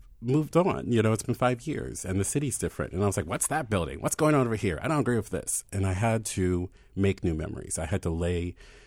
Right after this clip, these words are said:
new soil on the ground. Um, and I think, I think asking yourself, "W-, how can I approach this as if I've never been here before?" is just a really helpful thing. Um, instead of saying, Oh, I know exactly what goes on here.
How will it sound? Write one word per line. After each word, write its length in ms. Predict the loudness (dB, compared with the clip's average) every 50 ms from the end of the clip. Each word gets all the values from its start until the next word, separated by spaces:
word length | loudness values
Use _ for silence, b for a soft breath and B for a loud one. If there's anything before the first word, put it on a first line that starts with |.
| b b b
new 540 | 0 2 2 4 4 2 2 0 -2 -4 b b b b b b b
soil 400 | -6 -2 0 2 4 4 4 4
on 120 | 4 2
the 40 | 2
ground. 500 | 0 0 -2 -2 -2 -4 -8 -12 -14 -14 -8 -4
Um, 360 | -4 -2 -2 -2 -4 -8 -10 b b b b b b b -2
and 460 | 2 4 6 6 6 4 2 0 -2 -6 -4 -2
I 60 | -2
think, 320 | 0 2 2 2 2 -2 b b b b b b b b b b b b b b b -4
I 80 | -2 0
think 220 | 0 0 0 -2 -4 -12 -20 _ -20 -20 -20 _ -2 -2
asking 320 | 0 0 0 2 2 4
yourself, 460 | 4 2 2 2 0 0 0 -2 -8 -14 -18 -20 -14 -10
"W-, 260 | -8 -6 -6 -8 -10 -14 -16 -12
how 340 | -10 -8 -2 0 2 2 2
can 220 | 0 -2 -4 -4 -2
I 460 | 0 0 0 0 0 0 -2 -4 -6 -10 _ -10 -8
approach 400 | -8 -8 -2 0 0 0 0 -2
this 160 | -4 -4 -4
as 100 | -2 -2
if 160 | -2 -2 -2 -2
I've 160 | -4 -2 0
never 400 | 0 2 2 2 2 0 0 -2
been 240 | -2 -2 -4 -4 -4
here 220 | -4 -6 -6 -6
before?" 400 | -8 -10 -10 -10 -12 -10 -10 -8 -8
is 160 | -8 -6 -6
just 200 | -6 -6 -4 -2
a 40 | 0
really 240 | 0 0 0 0 0
helpful 360 | -2 -4 -6 -6 -8 -8 -8
thing. 420 | -6 -4 -6 -6 -6 -8 -12 -16 -18 -12 -8
Um, 360 | -6 -4 -4 -4 -6 -8 -10 -6 -2
instead 320 | -2 0 2 2 2 2
of 80 | 0 0
saying, 320 | -2 0 0 0 0 -2 -2
Oh, 140 | 0 2 2
I 100 | 4 4
know 160 | 2 2 0
exactly 440 | 0 -2 -2 -2 -2 -2 0 0 -2
what 100 | -2 -2
goes 240 | -2 -2 -2 0 0
on 160 | 0 0 -2
here. 340 | -2 -2 -2 -2 0 -2